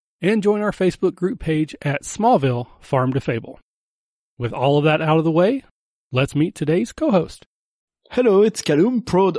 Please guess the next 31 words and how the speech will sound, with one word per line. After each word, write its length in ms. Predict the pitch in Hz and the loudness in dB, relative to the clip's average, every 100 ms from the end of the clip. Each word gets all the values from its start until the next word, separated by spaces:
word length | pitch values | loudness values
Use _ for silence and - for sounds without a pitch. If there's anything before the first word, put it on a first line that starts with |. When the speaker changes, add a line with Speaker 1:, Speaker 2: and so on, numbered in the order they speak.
| - | -2
Speaker 2:
owner 320 | 147 135 127 | -2 2 2
of 140 | 104 | 0
five 480 | - - 123 143 135 | -4 -6 -2 0 -2
Smallville 680 | - - 123 139 123 127 120 | -4 -2 0 2 2 0 0
D 100 | 110 | 2
V 120 | 175 156 | 2 4
D 160 | 123 | 2
box 340 | 107 104 120 - | 0 0 -2 -2
set 240 | 117 104 - _ | -2 -2 -8 _
in 220 | - 131 104 | -2 0 -2
French 500 | - 98 127 143 - - - - - - | -2 -2 -2 -4 -10 -18 -18 -18 -12 -2
and 340 | 151 165 147 | 0 2 0
Superman 560 | - 196 180 151 135 120 | -2 -2 0 0 0 0
Returns 460 | 107 - 101 98 - | 0 -2 -2 0 -2
apologist. 880 | 104 - 131 90 - 90 - - - _ _ _ _ _ _ | -6 -4 -2 -2 -4 -8 -8 -12 -16 _ _ _ _ _ _
Speaker 1:
I 180 | 160 277 | -2 0
also 400 | 262 135 - 143 | 0 -2 -2 -2
really 260 | 117 117 | -2 -6
like 220 | 117 110 - | -6 -8 -8
Superman 460 | 139 131 127 117 | -10 -8 -8 -8
Returns. 420 | 113 101 120 120 | -10 -10 -10 -10
I 80 | 120 | -8
think 260 | 139 208 160 | -6 -4 -6
it's 200 | 131 - | -6 -4
much 240 | 110 - | -6 -4
better 240 | 120 120 113 | -4 -4 -6
than 160 | 117 | -8
it 100 | - | -10
gets 220 | 151 - | -12 -14
credit 340 | - 165 190 - | -12 -12 -12 -12
for. 260 | - 160 | -10 -10